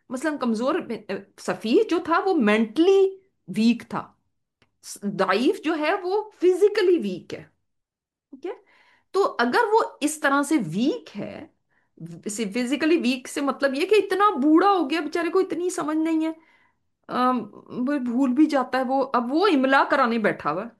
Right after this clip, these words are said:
वो क-, वो कर्ज उसने लिया है, या बच्चा है, अभी इतना बालिग नहीं है। औ ला यस्ततियु अन युमिल्ला, या third scenario, पहला क्या scenario था? मेंटली, आ, इतना capable नहीं है। Second,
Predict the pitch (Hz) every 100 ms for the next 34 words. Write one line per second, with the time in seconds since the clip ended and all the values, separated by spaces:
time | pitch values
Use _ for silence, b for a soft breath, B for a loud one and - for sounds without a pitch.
0 | _ 190 247 254 208 233 240 226 226 240
1 | 226 240 196 156 143 214 254 214 190 -
2 | 247 190 208 220 220 226 175 156 214 247
3 | 175 - - b b b b - 508 440
4 | 415 453 440 349 349 370 359 311 311 320
5 | 330 233 202 - 180 196 262 330 - 240
6 | 254 330 - 370 220 175 170 - - _
7 | - 214 247 320 320 320 339 302 285 320
8 | 320 359 - _ _ _ _ _ 190 233
9 | 269 302 294 302 277 - _ _ _ -
10 | 170 185 160 135 208 - _ _ _ _
11 | _ 247 - 240 240 202 202 190 202 160
12 | 131 190 - - - 254 370 370